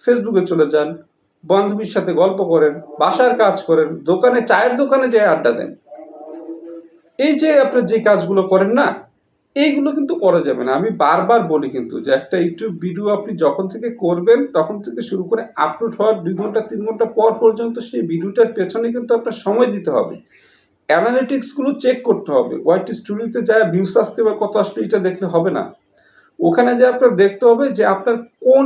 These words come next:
ইন্ডিকেটরটা মাইনাস রয়েছে, কেন রয়েছে, কি কারণে, সেটা খুঁজে বের করে তার পরবর্তী ভিডিওতে কিন্তু সেই ইন্ডিকেটরটা আপনার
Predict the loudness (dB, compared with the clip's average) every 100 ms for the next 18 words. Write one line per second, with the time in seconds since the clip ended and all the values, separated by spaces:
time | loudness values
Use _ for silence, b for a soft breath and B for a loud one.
0 | 2 0 0 0 0 0 -2 -2 0 0
1 | 0 -4 -4 -4 -2 -4 2 2 4 2
2 | 2 0 -4 -12 -6 -4 0 2 2 -2
3 | -4 -10 _ -20 _ _ b b b b
4 | b -4 0 2 4 2 0 0 2 0
5 | 2 0 2 0 2 4 6 4 2 0
6 | -2 -2 0 0 0 -4 -4 -4 2 2
7 | 2 0 2 4 4 2 2 0